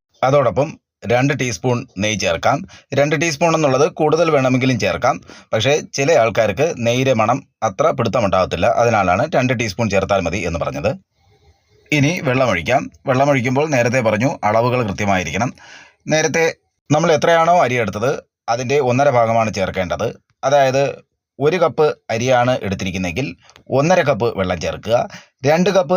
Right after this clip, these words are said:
അരിയാണ് എടുത്തിരിക്കുന്നെങ്കിൽ മൂന്ന് കപ്പ് വെള്ളം ചേർക്കുക. അതനുസരിച്ച് വേണം ചേർക്കേണ്ടത്. ഒട്ടുമിക്ക ബസുമതി റൈസുകൾക്കും ഒരു കപ്പിന് ഒന്നര കപ്പ് വെള്ളം മതിയാകും. ചില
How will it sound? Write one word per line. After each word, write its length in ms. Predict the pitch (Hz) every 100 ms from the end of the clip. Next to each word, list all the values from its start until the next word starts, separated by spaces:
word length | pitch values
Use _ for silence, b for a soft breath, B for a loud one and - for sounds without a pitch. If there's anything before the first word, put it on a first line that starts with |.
| -
അരിയാണ് 280 | 123 123 123 104
എടുത്തിരിക്കുന്നെങ്കിൽ 540 | 92 98 92 90 143 156 160
മൂന്ന് 180 | 180 185
കപ്പ് 160 | 143 123
വെള്ളം 180 | 101 98
ചേർക്കുക. 300 | 92 85 123 135 - -
അതനുസരിച്ച് 460 | 165 123 127 107 101
വേണം 200 | 92 98 -
ചേർക്കേണ്ടത്. 500 | 92 76 78 127 147 123 - - 139
ഒട്ടുമിക്ക 380 | 135 180 165 170 170 -
ബസുമതി 340 | 120 151 151 151 117
റൈസുകൾക്കും 460 | 101 101 82 117 139 _ _ _ _ - 147
ഒരു 100 | 165
കപ്പിന് 260 | 120 117 117 104
ഒന്നര 200 | 117 135 123
കപ്പ് 140 | 101 101
വെള്ളം 180 | 95 87
മതിയാകും. 380 | 80 76 76 117 - _ _ _ -
ചില 140 | 156